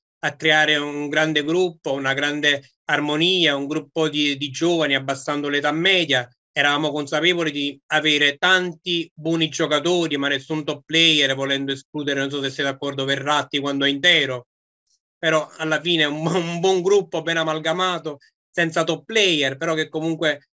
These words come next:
era riuscito, mm, remando tutti insieme in un'unica direzione,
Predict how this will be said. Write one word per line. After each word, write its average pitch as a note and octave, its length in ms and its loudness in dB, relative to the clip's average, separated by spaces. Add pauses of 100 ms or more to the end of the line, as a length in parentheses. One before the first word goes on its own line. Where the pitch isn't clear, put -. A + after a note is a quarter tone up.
(140)
era D#3+ 200 2
riuscito, D#3 840 -2
mm, C#3 160 -6
remando D3 460 0
tutti D#3 240 -8
insieme D3+ 340 -4
in D3 100 -2
un'unica D3 360 -4
direzione, C#3+ 800 -4